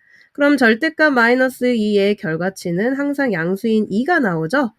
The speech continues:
그때 A의 값이 마이너스 이라고 했기 때문에 그냥 A를 덩그러니 놔준다면 이것은 등식이 성립이 되지 않습니다. 그래서 부호를 같게 해주기 위해서 A값 앞에 음수를 달아주는 거죠.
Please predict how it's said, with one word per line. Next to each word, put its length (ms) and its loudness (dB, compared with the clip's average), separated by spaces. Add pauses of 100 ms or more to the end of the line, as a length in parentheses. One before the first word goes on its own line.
(400)
그때 600 4
A의 480 4
값이 340 -2
마이너스 540 0
이라고 380 -2
했기 240 -4
때문에 540 -2
그냥 460 2
A를 520 2
덩그러니 800 0
놔준다면 1160 0
이것은 500 -2 (140)
등식이 420 -4
성립이 380 -4
되지 240 -2
않습니다. 680 -2 (440)
그래서 460 4
부호를 540 6
같게 440 -2
해주기 360 -2
위해서 500 0
A값 540 0
앞에 540 -2
음수를 480 -4
달아주는 580 -2
거죠. 220 -8